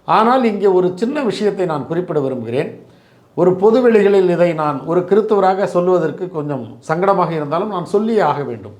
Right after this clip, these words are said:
இன்றைக்கு இருக்கக்கூடிய மேல்தட்டு வர்க்கத்தில் இருக்கக்கூடிய சாதிய உணர்வாளர்கள் திருச்சபையை ஆக்கிரமித்து வைத்துக் கொண்டார்கள்.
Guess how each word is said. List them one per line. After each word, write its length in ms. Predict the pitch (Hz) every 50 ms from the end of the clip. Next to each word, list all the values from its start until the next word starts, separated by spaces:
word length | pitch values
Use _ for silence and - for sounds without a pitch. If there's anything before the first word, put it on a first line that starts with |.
| - _ _ _ _ _ _ _ _ _ _
இன்றைக்கு 380 | 147 196 233 240 247 - 208 220 226
இருக்கக்கூடிய 580 | 262 262 - 285 233 196 226 220 226 226 226 220 202
மேல்தட்டு 560 | 202 233 262 269 262 - 254 233 - 226 - 202
வர்க்கத்தில் 480 | 190 185 - - 202 190 - 190 180
இருக்கக்கூடிய 460 | 170 156 170 160 139 156 156 160 156
சாதிய 580 | 147 156 - 170 175 196 220 226 214 214 208 190
உணர்வாளர்கள் 680 | 170 175 170 170 170 165 160 151 147 143 180 214 208 -
திருச்சபையை 540 | 226 233 240 233 233 208 185 180 180 190
ஆக்கிரமித்து 540 | 202 170 165 165 - 185 170 156 151 - 151
வைத்துக் 280 | 135 131 127 - 117 -
கொண்டார்கள். 380 | 123 110 107 101 98 98 -